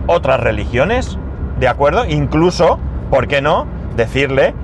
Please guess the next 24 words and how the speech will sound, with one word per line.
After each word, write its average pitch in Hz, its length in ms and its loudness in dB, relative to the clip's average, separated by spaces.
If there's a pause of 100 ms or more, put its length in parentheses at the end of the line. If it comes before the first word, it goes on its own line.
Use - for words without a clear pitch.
(120)
que - 80 0
hay 110 100 -2
personas 151 560 0
que 127 160 0
no 165 220 0
creen 123 360 0 (260)
en 131 180 -2
Dios, 98 360 -2 (440)
en 180 180 0
ningún 220 340 -2
Dios. 82 360 -6 (880)
Eh, 131 320 2
yo, 156 160 4
de 143 180 4
hecho, 196 400 0
a 135 160 0
mi 127 160 -2
hijo 170 220 0
ya 143 240 2
le 143 240 2
he 151 60 -6 (100)
hablado 131 400 4
varias 127 380 2
veces, 160 480 0